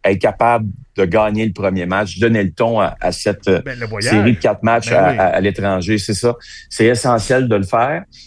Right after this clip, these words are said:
Speaker 1: Puis, c'est essentiel de le faire face à une équipe que tu peux facilement sortir du match, là. Mais si tu les prends trop à la légère, puis tu regardes le classement, puis tu te dis, « Bah, voyons donc, ça, c'est un club de, hmm. » Ils sont, ils, j'aimerais,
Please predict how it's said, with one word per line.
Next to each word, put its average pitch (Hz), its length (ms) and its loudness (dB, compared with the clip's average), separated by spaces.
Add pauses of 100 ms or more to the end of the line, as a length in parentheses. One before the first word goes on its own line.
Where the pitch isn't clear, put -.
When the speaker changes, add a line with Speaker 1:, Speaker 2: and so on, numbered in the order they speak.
(260)
Speaker 1:
Puis, 113 480 4
c'est - 340 0
essentiel 113 560 0
de 117 80 4
le 98 60 4
faire 127 320 0
face 107 240 -2
à 98 60 2
une 98 180 -2
équipe 139 340 0 (460)
que - 80 0
tu - 180 -4
peux 139 160 0
facilement 131 960 0
sortir 107 460 0
du 92 160 -2
match, 98 420 -2
là. 82 160 -4 (400)
Mais 131 520 2 (300)
si - 180 0
tu - 160 0
les 123 100 4
prends 139 260 2
trop 151 260 2
à 139 60 4
la 123 100 2
légère, 113 440 2
puis 127 80 -14
tu - 100 -6
regardes 117 240 2
le 110 60 2
classement, 110 500 -2
puis - 120 -14
tu 98 60 -8
te 87 40 -4
dis, « 90 160 -2
Bah, 87 220 2
voyons 92 300 2
donc, 95 220 0
ça, 95 100 -6
c'est 98 140 -4
un 90 100 0
club 110 300 0
de, 87 220 2
hmm. » 127 280 4 (680)
Ils 135 120 4
sont, 143 360 2 (180)
ils, - 120 -6 (600)
j'aimerais, 139 320 2